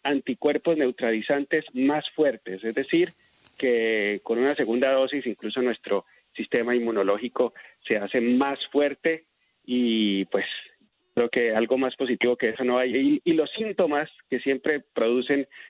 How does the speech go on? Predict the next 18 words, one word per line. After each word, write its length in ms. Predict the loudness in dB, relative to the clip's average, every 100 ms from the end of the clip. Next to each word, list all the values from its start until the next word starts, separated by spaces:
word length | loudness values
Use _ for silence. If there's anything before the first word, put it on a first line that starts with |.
| _
digamos, 320 | -2 0 2
las 160 | 2 2
vacunas, 460 | -2 -2 0 0 -2
que 140 | -4
es 120 | -2
el, 220 | -2 -2 -4
el, 180 | -6 -6
el 160 | -6 -4
miedo 640 | 0 2 2 2 2 0 -6
en, 260 | -8 -8 -8 -6
en, 160 | -6
en 220 | -6 -6 -4
muchos 300 | -2 -2 -2
estudios 520 | -4 -2 0 0 -2 -8 -18 -20 -6
iniciales, 680 | 0 0 0 -2 -2 -2 -4 -8 -18 -20 _ -6
eh, 760 | -2 0 2 0 0 0 -2 -6 _
realmente 540 | -2 0 0 0 0 0
los, 260 | 2 0